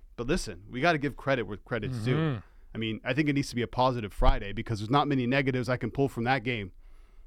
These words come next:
Speaker 1: Rielly comes back, the team looks even better, and it's not because of Auston Matthews. It's not because of Mitch Marner. It's not because of William Nylander. It's because of guys named
Speaker 2: <clears throat>
Speaker 1: Max Domi, who
Speaker 2: Mm.
Speaker 1: scored two goals,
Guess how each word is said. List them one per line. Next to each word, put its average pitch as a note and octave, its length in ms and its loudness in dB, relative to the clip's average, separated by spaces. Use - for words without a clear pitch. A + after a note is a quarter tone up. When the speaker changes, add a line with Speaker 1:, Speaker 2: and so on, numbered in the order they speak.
Speaker 1:
Rielly E3 320 6
comes D#3 220 2
back, F3 420 4
the C#3 100 2
team E3+ 260 4
looks E3 180 2
even C#3+ 260 4
better, F3+ 380 6
and D3+ 120 4
it's D3 160 2
not G3+ 220 6
because G#3+ 320 2
of D#3+ 80 2
Auston D3 360 2
Matthews. E3 600 4
It's C#3+ 140 2
not A3 180 6
because F#3+ 300 2
of C#3 100 0
Mitch C3+ 240 -2
Marner. D#3+ 560 2
It's G3 160 -2
not G3 160 4
because G3+ 260 0
of C3 120 0
William C3 240 2
Nylander. A#2 540 0
It's C3+ 120 -6
because C3 320 0
of A#2+ 100 -2
guys B2 320 0
named A#2 220 -4
Speaker 2:
<clears throat> G2 40 -2
Speaker 1:
Max B2 300 -2
Domi, A3+ 420 6
who C#3 80 4
Speaker 2:
Mm. - 20 4
Speaker 1:
scored E3+ 260 4
two G3+ 160 2
goals, B3 440 2